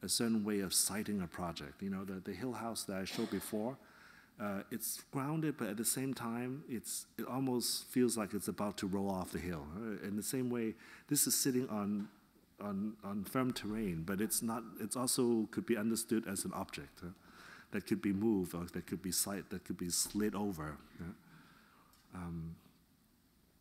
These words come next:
the, uh, the best compliment we had of this house, uh, after it was built was by a blogger who said, "This is, this looks like a love child between Mario Botta and a septic tank."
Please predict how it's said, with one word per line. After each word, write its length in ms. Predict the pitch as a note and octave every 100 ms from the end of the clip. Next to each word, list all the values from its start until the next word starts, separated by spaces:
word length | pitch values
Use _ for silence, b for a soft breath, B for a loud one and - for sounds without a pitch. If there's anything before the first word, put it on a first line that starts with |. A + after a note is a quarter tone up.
| _ - - - B B B B _
the, 220 | A#2 A2
uh, 20 | G2+ F#2
the 80 | G#2
best 260 | C#3 C#3+
compliment 580 | - C#3+ C3+ G#2+ F#2 F2+
we 100 | G2
had 300 | F#2+ F#2+ F#2
of 120 | F#2
this 200 | G#2 G2
house, 560 | G#2+ G#2+ G2+ - - -
uh, 40 | G#2
after 400 | F2+ G#2+ G#2 G#2+
it 40 |
was 200 | G2 F2
built 260 | - G#2 G2
was 280 | F#2 - -
by 140 | G2 F#2
a 40 |
blogger 600 | E3 G3 G3 G2+ D#2+ F2 - B B B -
who 120 | B2+
said, 240 | - G#2
"This 200 | B2+ A#2+
is, 200 | A2+ G2
this 260 | - C3+ A#2+
looks 220 | A#2+ -
like 180 | A2+ G#2+
a 20 |
love 300 | G2 A2+ G#2+
child 460 | - G#2 G2+ D#2+ D#2
between 500 | F#2 - G#2 F#2+ G2+ B B -
Mario 300 | A2+ A#2 A2+
Botta 360 | A#2 A2+ G#2
and 160 | D#2+ E2+
a 60 | E2
septic 340 | G#2+ - G2+ -
tank." 340 | G2 F2